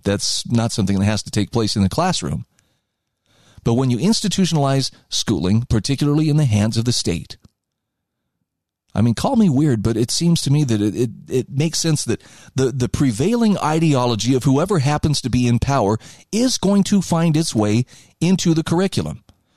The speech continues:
Whether it's through the textbooks, after all, who cuts the check to buy those textbooks, right? It's,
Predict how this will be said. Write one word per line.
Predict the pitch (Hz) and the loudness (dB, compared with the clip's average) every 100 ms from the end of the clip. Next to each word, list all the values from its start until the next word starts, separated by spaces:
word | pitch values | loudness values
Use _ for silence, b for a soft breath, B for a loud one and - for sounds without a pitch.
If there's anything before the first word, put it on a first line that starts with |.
| _ | _
Whether | - 107 90 | -4 0 0
it's | 87 | 0
through | - | -2
the | 98 | -2
textbooks, | - 165 190 - 190 - | -2 -2 -2 -2 -2 0
after | 160 147 143 | -2 0 0
all, | 131 170 | 0 2
who | 143 | 0
cuts | 135 156 - | 0 -4 -2
the | 139 | -2
check | - 170 - | 0 -2 -2
to | |
buy | 95 110 | -2 0
those | 143 156 | 0 -2
textbooks, | - 160 - 165 202 - - | -2 -4 -2 -2 -2 -4 -6
right? | 170 127 202 | -2 0 0
It's, | - 131 | -2 -4